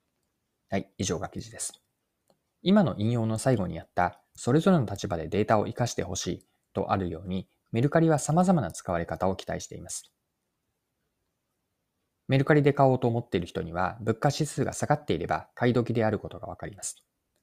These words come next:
売りたい人には指数からの人気のあるジャンルがわかるので、出品をするきっかけにつながるでしょう。また、メルカリユーザーだけにはとどまらず、大学やシンクタンク、メディア企業などにもメルカリの独自指数を利用してほしいと、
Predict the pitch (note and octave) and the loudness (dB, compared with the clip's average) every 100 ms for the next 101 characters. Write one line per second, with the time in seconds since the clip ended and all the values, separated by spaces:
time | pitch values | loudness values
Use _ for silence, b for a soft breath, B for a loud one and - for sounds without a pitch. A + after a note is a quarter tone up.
0 | _ _ - C3+ C#3+ C#3 - B2 F2+ E2+ | _ _ 0 2 4 4 2 -4 -2 -4
1 | E2+ - C3 - C#3+ F#2 E2+ E2 E2 - | -4 -8 -8 -2 -2 -2 -6 -6 -8 -12
2 | _ - B2+ C#3+ D3 C#3+ G2+ E2 E2+ E2 | _ -4 -2 0 0 0 0 -4 -6 -4
3 | E2 F2 G2 E2 D#2 E2+ E2 _ _ - | -4 -2 -2 -4 -6 -6 -6 _ _ -8
4 | - - D3 C#3+ C3 A#2+ A2+ A2+ - A2+ | -6 -4 -2 0 0 0 -2 -4 -6 -2
5 | B2+ B2+ - F#2+ E2+ E2 - - _ _ | 0 -2 -6 -6 -6 -8 -10 -16 _ _
6 | _ _ _ _ _ _ _ _ _ - | _ _ _ _ _ _ _ _ _ -4
7 | - G2+ - A#2+ C3+ C#3+ C#3+ D3 A#2 E2+ | 2 0 2 2 4 6 6 4 2 0
8 | F#2 - - _ _ G2+ F2+ - F#2 F#2 | 0 -2 -4 _ _ -6 -4 -4 -2 0
9 | F2+ F2 F2+ E2 - _ _ _ _ - | -2 -2 -2 -4 -8 _ _ _ _ 0
10 | B2+ B2+ B2+ A#2 G2+ A2 G#2 - F2+ E2+ | 4 4 4 0 0 -4 -4 -4 -6 -8
11 | - _ _ _ - A2+ A#2 C3+ C3 C#3+ | -12 _ _ _ -8 -2 4 4 2 2
12 | B2+ F2 E2+ F2 F2+ F#2 E2+ G#2 A2 - | 2 0 -8 -10 -6 -6 -6 -2 0 4
13 | A#2 A2 G#2 G2+ G#2+ G#2+ G#2+ G#2 F2 F#2 | 2 2 -2 -2 -2 -2 -4 -6 -6 -4
14 | G#2 G2+ - G2 - E2+ - | -4 -4 -4 -6 -6 -10 -12